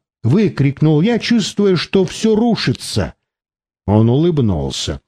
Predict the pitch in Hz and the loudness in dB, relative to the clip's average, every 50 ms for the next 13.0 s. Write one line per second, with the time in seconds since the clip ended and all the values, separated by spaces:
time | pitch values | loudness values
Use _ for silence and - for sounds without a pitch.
0 | _ _ _ _ _ _ _ _ _ _ _ _ _ _ _ - 110 127 139 143 | _ _ _ _ _ _ _ _ _ _ _ _ _ _ _ 2 4 4 4 4
1 | 147 151 139 104 - _ _ _ _ _ _ _ _ _ _ _ - 98 107 123 | 2 0 0 -2 -4 _ _ _ _ _ _ _ _ _ _ _ 2 4 4 6
2 | 135 143 147 143 - - _ - 135 98 73 64 - _ _ _ _ _ _ _ | 4 4 2 0 -4 -6 _ -2 0 0 0 -4 -8 _ _ _ _ _ _ _
3 | _ _ _ _ _ _ _ _ _ _ _ - 90 101 117 135 156 165 165 143 | _ _ _ _ _ _ _ _ _ _ _ -4 -2 0 0 2 2 0 0 -2
4 | 120 - - - 165 165 170 175 180 175 160 135 - - - - 170 165 160 - | -4 -4 -4 -2 0 0 2 2 2 0 0 -2 -4 -6 -4 -2 0 0 0 0
5 | - 180 185 185 190 202 240 269 285 269 233 170 120 - - - - - 95 85 | 0 0 2 2 2 2 2 2 2 2 2 0 0 -2 -4 -6 -4 -4 -4 -6
6 | - _ - 107 98 92 87 78 78 71 64 57 - - _ _ _ _ _ _ | -6 _ -4 -2 -2 -2 -2 -2 -4 -4 -6 -6 -10 -14 _ _ _ _ _ _
7 | _ _ _ _ _ _ - 78 76 82 123 160 170 165 143 113 95 90 139 139 | _ _ _ _ _ _ -6 -4 -2 0 0 0 2 0 0 -2 -2 0 0 2
8 | 143 139 123 - - - - - 147 170 190 190 185 180 180 175 165 156 147 131 | 2 2 0 -2 -4 -6 -4 -2 0 0 2 2 2 2 2 2 0 0 0 -2
9 | 104 82 73 78 90 104 101 107 117 131 147 160 160 160 147 151 143 135 117 95 | -2 -4 -4 -2 0 0 0 2 2 2 2 0 0 -2 0 0 0 0 0 -2
10 | 80 65 - _ _ _ _ _ _ _ _ - 87 85 104 123 139 143 131 127 | -4 -6 -8 _ _ _ _ _ _ _ _ -4 -2 0 2 2 2 2 2 2
11 | 135 143 147 156 170 190 196 175 - - - - - 104 90 76 - - - 135 | 0 0 0 0 2 2 0 0 -2 -4 -4 -2 0 0 0 0 -2 0 2 2
12 | 147 156 170 185 196 196 151 117 123 139 135 131 127 120 110 104 92 73 62 | 4 4 4 2 2 0 0 0 0 0 0 0 0 0 0 0 -2 -4 -6